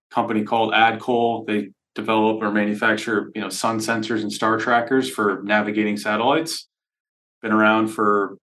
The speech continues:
sixty years at that point. So they had great heritage. They go on to almost every application. That kind of was our, our foundation for the Redwire thesis, and then kind of stuck to that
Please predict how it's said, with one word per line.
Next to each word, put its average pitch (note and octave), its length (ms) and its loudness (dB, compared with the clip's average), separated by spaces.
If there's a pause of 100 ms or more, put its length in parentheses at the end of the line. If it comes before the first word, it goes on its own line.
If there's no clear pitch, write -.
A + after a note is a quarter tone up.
sixty - 540 -2
years A#2+ 400 4
at C#3 140 2
that C3 180 0
point. C#3+ 460 -2
So A#2 120 -4
they G#2+ 120 2
had G2+ 120 0
great A#2 240 2
heritage. A2+ 1040 0 (240)
They G#2 140 0
go G#2+ 180 2
on G#2 200 2
to G2+ 80 0
almost G#2 320 0
every G#2+ 240 2
application. G2+ 880 -2 (720)
That A2 160 0
kind A2 180 2
of G#2 60 2
was G#2 160 2
our, G2+ 480 2
our G#2 140 0
foundation G#2+ 680 2
for G2+ 380 -2
the G2+ 80 -4
Redwire G#2+ 540 2
thesis, A#2 680 0 (640)
and G#2 140 -4
then G#2 420 2
kind - 160 -2
of - 80 -2
stuck A2 340 0
to A2+ 120 -2
that G#2 380 2